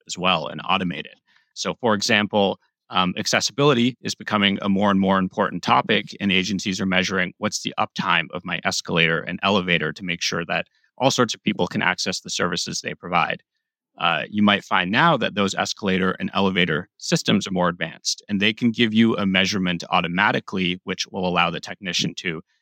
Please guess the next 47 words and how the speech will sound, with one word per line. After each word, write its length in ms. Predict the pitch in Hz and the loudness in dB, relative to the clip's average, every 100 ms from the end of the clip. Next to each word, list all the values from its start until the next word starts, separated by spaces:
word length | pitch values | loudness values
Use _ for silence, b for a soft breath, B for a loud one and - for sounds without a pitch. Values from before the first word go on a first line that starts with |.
| _ | _
take 200 | - 87 - | -4 -4 0
that 160 | 87 | 0
elevator 480 | 82 87 85 85 80 | 0 0 0 -2 0
out 140 | 85 | 0
of 80 | 80 | 0
service 460 | - 92 80 82 - | -2 -2 -4 -4 -4
or 100 | 92 | -4
make 220 | 85 80 | -6 -4
that 160 | 82 - | -6 -4
repair. 480 | 67 - 87 73 - _ - | -8 -2 0 0 -6 _ 2
Last 360 | 120 165 - | 4 4 2
year, 320 | 110 87 82 - | 2 2 0 -4
that 160 | 101 - | -4 -2
technology 500 | 101 110 95 92 95 | -4 -2 -4 -2 -2
may 180 | 95 | -2
not 200 | 95 92 | 0 -2
have 80 | 87 | -2
existed. 540 | 87 - 151 - 120 104 | -6 -2 -2 0 -4 0
This 220 | 104 - | -2 0
year, 160 | 98 | 0
it 120 | 90 - | 0 0
does. 240 | 95 82 | 0 0
So 100 | - | -2
you 80 | 101 | 0
want 140 | 107 | 0
to 60 | 110 | -2
constantly 600 | - 123 123 - 131 123 | -2 0 0 -2 -4 -4
be 160 | 101 | -2
reassessing 920 | 98 92 101 101 - 95 - 160 196 | -2 0 2 2 2 0 2 2 2
your 140 | - 90 | 2 -6
infrastructure 760 | 98 95 - - 135 135 185 | -4 -6 -4 2 2 2 0
to 120 | 175 | 2
make 180 | 110 92 | 2 2
sure 180 | - 98 | 0 0
you're, 320 | 87 85 80 - | 2 0 -2 -6
you're 100 | 101 | -10
taking 380 | 92 110 98 113 | -4 -2 2 2
advantage 580 | 98 92 87 98 127 - - | 2 2 2 2 0 -2 -6
of 120 | 92 | -6
what's 240 | 90 - | -4 -4
available 460 | 95 90 85 90 87 | -2 0 0 -2 -6
now 400 | 85 78 107 175 b b | -6 -2 0 -2 b b
and 120 | - 92 | -8 0
have 200 | 90 90 | 0 0
it 140 | 90 | -2
fully 420 | _ 104 101 95 - | _ 0 2 0 -2
implemented 640 | 95 110 85 78 82 78 | -6 -2 -2 -2 -2 -4